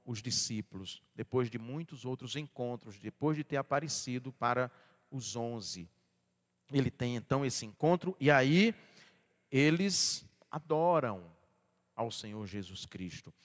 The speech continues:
Nós estamos vendo aqui no Evangelho de Mateus, claro, quando Mateus escreveu o Evangelho,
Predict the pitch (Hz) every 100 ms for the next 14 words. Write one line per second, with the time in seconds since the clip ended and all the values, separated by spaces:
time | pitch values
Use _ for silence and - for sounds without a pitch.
0 | - _ 135 170 165 - - - 185 185
1 | 147 139 214 214 160 - 208 196 175 160
2 | 135 139 156 151 143 139 127 - 170 170
3 | - 185 175 143 175 180 175 165 185 156
4 | 151 - 165 156 165 156 143 170 151 160
5 | 185